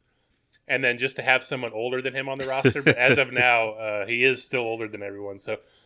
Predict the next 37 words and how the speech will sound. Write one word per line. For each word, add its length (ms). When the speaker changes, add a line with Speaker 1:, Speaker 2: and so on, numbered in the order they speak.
Speaker 1:
um, 520
the 120
Mets, 460
uh, 200
were 140
rumored 280
to 60
be 180
interested 340
in, 240
in 340
Gomes 440
during 280
their, 240
like, 380
you 140
know, 240
running 460
through 200
the 80
Rolodex 800
of 320
everyone 440
trying 240
to 60
look 160
for 120
a 80
G 260
M. 300
Uh, 260
that 240
probably 480
helped 260
a 60
little 160
bit. 260